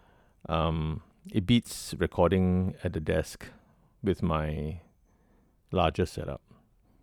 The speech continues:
I mean, the sound is better there, but, and, you know, we can make phone calls also and all that, record that from the, the Rodecaster Pro setup next to my desk. But I don't like to sit there all the time to record this because it feels like work.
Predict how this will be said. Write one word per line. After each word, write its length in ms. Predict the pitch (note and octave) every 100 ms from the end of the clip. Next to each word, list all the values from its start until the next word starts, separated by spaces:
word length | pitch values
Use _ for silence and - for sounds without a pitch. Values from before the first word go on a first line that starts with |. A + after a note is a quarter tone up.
| _ -
I 40 |
mean, 280 | C#3+ D3 G#2+ A2
the 160 | G2+
sound 300 | - A#2+ A#2+
is 100 | G2
better 260 | - F2 E2+
there, 240 | E2+ D#2+
but, 260 | - - - _ _ _ _ _ _ _ _
and, 500 | G2 F#2+ E2+ E2+ E2+
you 80 | G2
know, 80 | F#2
we 120 | F2
can 100 | G2
make 160 | G#2
phone 240 | - G2+ G2
calls 480 | G2 F#2 F#2+ - -
also 400 | F2+ - F#2 F2
and 120 | D#2+
all 120 | E2+
that, 100 | E2+
record 300 | E2 - E2+
that 160 | E2 D#2+
from 240 | F2+ F2
the, 340 | E2 D2 D2+ F2+ - _ _ _ _ _ _
the 180 | - F2
Rodecaster 540 | F2+ - - E2 G2 -
Pro 340 | - F#2 F2+
setup 300 | - F2+ E2+
next 240 | E2 F2+
to 80 | -
my 120 | D#2+
desk. 340 | D2+ E2+ E2+ G#2+
But 140 | G2 - - - - - - - -
I 140 | G2+
don't 140 | A2 D3+
like 120 | C#3+
to 60 |
sit 180 | - A#2+
there 80 | A2+
all 120 | A2
the 100 | F2+
time 260 | - G2 G2+
to 80 | E2+
record 320 | E2 F#2+ F2+
this 140 | F#2+
because 360 | - - G2 -
it 120 | F#2
feels 180 | B2 A#2+
like 120 | F2
work. 420 | F2+ E2 - -